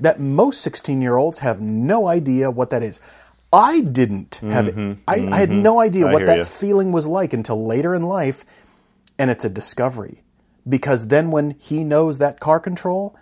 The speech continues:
Speaker 1: I think that will translate to street driving, and he will instantly be on the road to being a better driver.
Speaker 2: I agree with you. I wanna add to it, but I agree with you. I think the interesting thing about it is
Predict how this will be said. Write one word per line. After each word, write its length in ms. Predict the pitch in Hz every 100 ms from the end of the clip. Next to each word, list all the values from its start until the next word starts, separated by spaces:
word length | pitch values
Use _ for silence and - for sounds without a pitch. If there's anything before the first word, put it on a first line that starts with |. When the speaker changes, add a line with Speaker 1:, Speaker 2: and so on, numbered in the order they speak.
| _
Speaker 1:
I 100 | 123
think 220 | 117 117
that 180 | 127 110
will 220 | 107 131
translate 540 | 160 - 117 110 113 107
to 80 | 123
street 320 | - 139 131
driving, 400 | - 113 113 120 - _ _
and 100 | 120
he 100 | 120
will 200 | 117 117 - _
instantly 460 | 208 208 - - 127
be 160 | 120
on 120 | 123 127
the 80 |
road 320 | 113 113 110 107
to 120 | 131
being 380 | 117 147 135 110
a 80 | 110
better 260 | - 113
driver. 460 | 110 123 131 104 - _ _ _ - - - _ _ _ _ _ _ -
Speaker 2:
I 160 | 123 123
agree 340 | 113 101 123
with 100 | 110
you. 100 | 101
I 20 |
wanna 160 | 107 120
add 320 | - 107 101
to 120 | -
it, 80 | 82
but 100 | 90
I 60 | 92
agree 240 | 85 95
with 160 | 90 78
you. 80 | -
I 180 | 98 117
think 360 | 117 127 107 98
the 80 |
interesting 400 | 104 123 151 156
thing 220 | 135 120 98
about 360 | 82 87 87
it 80 | 76 -
is 380 | 98 85 82